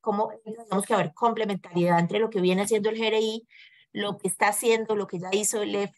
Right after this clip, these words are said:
el European Sustainability Reporting Standards, que en un momento profundizaré, y lo que está haciendo la Fundación I F R S, que estoy seguro que, eh, Arturo profundizará aún más al respecto. Y,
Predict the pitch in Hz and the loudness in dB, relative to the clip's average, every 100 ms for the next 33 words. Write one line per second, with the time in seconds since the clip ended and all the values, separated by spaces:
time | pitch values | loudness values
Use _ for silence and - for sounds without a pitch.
0 | - - 190 180 175 - 196 185 190 - | -10 -2 0 2 0 0 0 2 0 2
1 | 220 226 226 220 190 185 196 196 208 190 | 0 2 -2 -4 -2 2 2 2 0 0
2 | 156 190 190 220 - 220 185 202 214 208 | 0 0 -2 -6 0 2 0 -4 -10 -8
3 | 185 180 202 190 202 196 202 220 202 220 | -4 -2 -2 -2 -2 -2 -2 0 0 0
4 | 220 226 233 _ _ _ 233 226 226 - | 2 2 0 _ _ _ -2 0 0 2
5 | 214 240 233 226 220 220 196 196 175 185 | 2 2 2 2 0 -4 -8 -4 0 0
6 | 196 202 202 220 220 - - 180 185 180 | 2 2 4 2 0 -6 -10 -6 -2 0
7 | 180 185 - 175 160 - - 202 214 185 | 0 -4 0 0 0 0 -4 2 4 4
8 | - 190 190 170 175 170 - 190 190 185 | 0 -2 0 2 4 4 2 0 0 0
9 | 190 180 - _ - 160 147 - 160 _ | -2 -4 -6 _ -12 -10 -10 -10 -12 _
10 | _ _ _ - _ _ _ _ _ _ | _ _ _ -20 _ _ _ _ _ _
11 | _ - 233 254 302 - | _ -20 -10 0 2 2